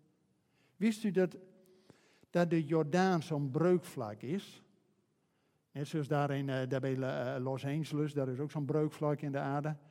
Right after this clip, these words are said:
De Jordaan is ook zo'n breukvlak, van Ethiopië tot de Caucasus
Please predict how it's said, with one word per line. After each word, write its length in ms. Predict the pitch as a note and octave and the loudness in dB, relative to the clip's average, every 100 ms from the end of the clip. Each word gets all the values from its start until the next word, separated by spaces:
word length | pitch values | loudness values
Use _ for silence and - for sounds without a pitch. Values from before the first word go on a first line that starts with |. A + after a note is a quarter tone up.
| - _ _ | -20 _ _
De 180 | D#3+ D#3+ | -2 2
Jordaan 480 | D#3+ D#3 F#3+ A#3+ G3+ | 2 4 6 6 4
is 160 | E3 | 4
ook 140 | G#3 G3+ | 4 2
zo'n 240 | D3 C3 | 0 -2
breukvlak, 560 | C#3 C#3+ C#3+ C#3+ A2+ - | 0 0 0 -4 -6 -6
van 180 | C#3+ | -6
Ethiopië 680 | D#3 D3+ - D#3 D#3+ D#3 D3 | 0 0 0 0 0 -2 -6
tot 200 | - D3 | -2 -2
de 100 | C3+ | -2
Caucasus 680 | D3 D3+ C#3 B2+ C3+ A2+ - | -2 -4 -4 -8 -8 -10 -12